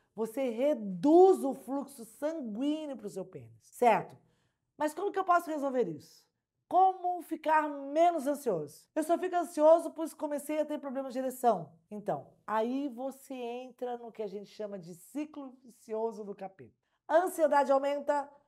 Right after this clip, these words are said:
a qualidade da ereção, cai, você fica prestando mais atenção ainda,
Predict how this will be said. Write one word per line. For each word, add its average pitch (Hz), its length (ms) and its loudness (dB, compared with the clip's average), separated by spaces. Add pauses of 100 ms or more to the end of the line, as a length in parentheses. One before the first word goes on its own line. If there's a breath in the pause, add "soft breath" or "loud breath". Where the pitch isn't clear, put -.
(140)
a 214 140 -6
qualidade 226 800 4
da 190 140 -4
ereção, 175 520 -6
cai, 190 440 -6 (120)
você 247 300 -2
fica 208 300 -8
prestando 294 720 2
mais 294 240 8
atenção 349 460 -4
ainda, 262 420 -10